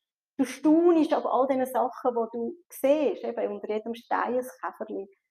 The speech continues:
Das finde ich so schön, das Staunen, die Wunder. Und für mich, be-, also jetzt habe ich so einen Spruch, der mich so begleitet, der sagt, es gibt zwei Arten, sein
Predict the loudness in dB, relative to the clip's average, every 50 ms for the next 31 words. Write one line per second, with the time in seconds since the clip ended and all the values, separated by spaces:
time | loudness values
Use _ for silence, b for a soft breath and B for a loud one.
0 | _ _ _ _ _ _ _ _ _ _ _ _ _ _ _ _ _ _ -4 -4
1 | 0 0 2 2 2 0 -4 -4 -6 -4 2 4 4 4 4 2 0 -2 -6 -10
2 | -8 -6 -4 -2 -2 -2 -2 -2 0 -2 -2 -2 0 -2 -2 -2 -2 -2 -4 -4
3 | -6 -8 -14 _ _ _ _ _ _ _ _ _ _ _ _ _ _ _ _ _
4 | _ _ -10 -8 -8 -10 -2 0 2 2 4 2 4 4 4 2 2 -4 -10 -8
5 | -8 -2 2 2 4 6 4 4 2 0 -4 -12 -16 _ _ _ _ _ -8 -4
6 | -2 -2 -2 -2 -2 -2 -2 -2 -4 -6 0 2 2 2 2 2 0 0 0 0
7 | -2 -6 -10 -8 -8 -6 -4 -2 -2 -2 -2 -4 -6 -4 -4 -4 -4 -6 _ _
8 | _ _ _ _ _ _ _ _ -10 -2 2 4 6 6 4 2 0 -6 -14 -18
9 | -20 _ _ -16 -8 -2 -2 -2 -2 0 4 6 8 8 8 6 6 6 6 6
10 | 6 6 2 -2 -4 -4 -4 -4 -6